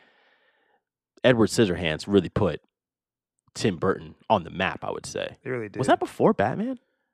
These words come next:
Speaker 1: Or was that after
Speaker 2: <sighs>
Speaker 1: Batman?
Speaker 2: It was after Batman.
Speaker 1: I think it
Speaker 2: I think it
Speaker 1: might
Speaker 2: was
Speaker 1: have been.
Speaker 2: after Batman.
Speaker 1: But whatever. I'm still putting Edward Scissorhands on my top, on my Mount Rushmore
Speaker 2: No, that's
Speaker 1: of Eds.
Speaker 2: fine. That's fine.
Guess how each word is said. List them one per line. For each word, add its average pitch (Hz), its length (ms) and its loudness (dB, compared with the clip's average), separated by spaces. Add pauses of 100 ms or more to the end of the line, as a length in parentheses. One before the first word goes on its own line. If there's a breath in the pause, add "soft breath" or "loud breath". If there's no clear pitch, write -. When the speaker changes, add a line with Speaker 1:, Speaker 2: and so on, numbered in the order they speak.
(360)
Speaker 1:
Or - 60 -14
was 104 80 -6
that 107 120 -4
after 104 240 0
Speaker 2:
<sighs> - 0 -
Speaker 1:
Batman? 65 400 -4 (200)
Speaker 2:
It - 40 -8
was 156 100 -2
after 120 160 -10
Batman. 110 400 -12 (200)
Speaker 1:
I 95 80 -2
think 80 60 -2
it 71 100 -6
Speaker 2:
I - 0 -
think - 20 -4
it 156 40 -2
Speaker 1:
might - 0 -
Speaker 2:
was 156 40 -4
Speaker 1:
have 71 80 -8
been. 71 40 -10
Speaker 2:
after 71 120 -10
Batman. 101 240 -14
Speaker 1:
But 113 140 6
whatever. 80 360 -4
I'm 107 120 0
still 120 160 6
putting 82 240 4
Edward 76 240 -2
Scissorhands 76 520 -6
on 80 160 -4
my - 200 -8 (160)
top, - 180 2 (240)
on 92 140 -2
my 82 80 0
Mount 80 200 -2
Rushmore - 300 -4
Speaker 2:
No, 311 80 2
that's 294 140 0
Speaker 1:
of - 80 -4
Eds. 233 80 2
Speaker 2:
fine. - 120 -4 (240)
That's - 200 -12
fine. 165 260 -6